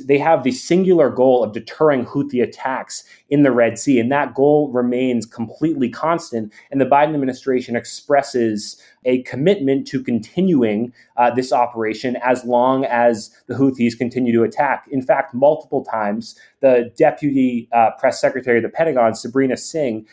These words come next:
has said it's up to the Houthis how long this will go on. So even though the Biden administration is taking this splicing approach,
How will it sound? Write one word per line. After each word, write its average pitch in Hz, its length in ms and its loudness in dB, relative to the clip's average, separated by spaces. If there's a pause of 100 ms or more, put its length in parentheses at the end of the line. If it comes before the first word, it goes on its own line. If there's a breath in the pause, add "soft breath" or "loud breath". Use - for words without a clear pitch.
(140)
has 117 200 0
said 127 400 2
it's 127 220 -4
up 135 220 2
to 143 80 -4
the 117 140 0
Houthis 104 540 -4
how 120 200 4
long 117 340 2
this 107 180 -10
will 110 120 -2
go 101 240 2
on. 98 280 -2
So 117 480 2 (380 soft breath)
even 180 320 2
though 147 220 6
the 123 100 0
Biden 120 180 4
administration 117 600 -2
is 110 80 -8
taking 127 400 -2
this 113 160 -2
splicing 123 560 0
approach, - 680 0